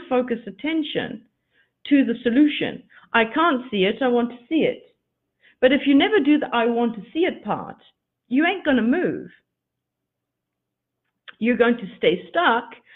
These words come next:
arguing for the limitations that this platform offers.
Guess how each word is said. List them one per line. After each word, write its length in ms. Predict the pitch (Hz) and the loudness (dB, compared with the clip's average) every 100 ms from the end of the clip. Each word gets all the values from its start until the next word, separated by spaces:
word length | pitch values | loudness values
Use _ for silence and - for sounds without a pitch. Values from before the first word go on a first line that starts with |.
| - _ - | -20 _ 0
arguing 500 | 226 226 226 294 311 | 2 2 2 -2 -2
for 100 | 285 | -2
the 80 | 247 | 0
limitations 920 | 208 196 220 185 196 220 247 302 - - _ | 0 -2 0 -2 -2 -2 -4 -4 -10 -20 _
that 300 | 247 233 226 | 2 2 2
this 240 | 185 320 381 - | -2 -2 -2 0
platform 460 | 254 - - 320 | 0 0 -4 -4
offers. 560 | 302 330 - 165 - | -4 -6 -4 -4 -4